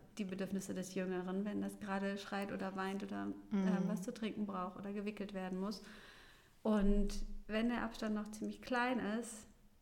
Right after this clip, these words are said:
Speaker 1: dann kann es einfach sein, dass das Kind das noch nicht kann. Also wenn ich ein Zweijähriges hab und es muss warten, seine eigenen Bedürfnisse zurückstellen, aber kann das noch gar nicht, weil es in seiner völlig natürlichen Entwicklung noch nicht an diesem Punkt ist,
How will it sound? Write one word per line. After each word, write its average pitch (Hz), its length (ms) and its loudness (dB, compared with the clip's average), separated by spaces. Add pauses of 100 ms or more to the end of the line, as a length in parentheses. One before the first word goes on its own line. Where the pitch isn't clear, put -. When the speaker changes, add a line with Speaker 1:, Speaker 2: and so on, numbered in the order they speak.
Speaker 1:
dann 202 560 0
kann 226 260 2
es 240 260 -4 (200)
einfach 208 300 0
sein, 190 340 0
dass 220 160 0
das 247 240 -4
Kind 196 340 0 (400)
das 208 160 -4
noch 220 120 4
nicht 226 200 0
kann. 285 260 4 (540)
Also 208 240 0
wenn 196 160 0
ich 202 140 -2
ein 202 120 -2
Zweijähriges 202 600 -4
hab 190 220 -4
und 202 180 -2
es 196 160 -6
muss 196 260 -4
warten, 220 580 2 (280)
seine 185 260 -2
eigenen 196 300 2
Bedürfnisse 226 480 0
zurückstellen, 190 800 -4 (160)
aber 202 160 -4
kann 233 260 2
das 285 160 4
noch 202 160 -2
gar 185 220 -2
nicht, 196 200 -4
weil 185 220 -2
es 190 160 -6
in 196 220 -2
seiner 190 240 -2
völlig 208 400 -2 (320)
natürlichen 233 600 2
Entwicklung 214 520 2
noch 196 140 2
nicht 214 180 2
an 202 100 0
diesem 196 280 -2
Punkt 285 340 6
ist, 202 280 -2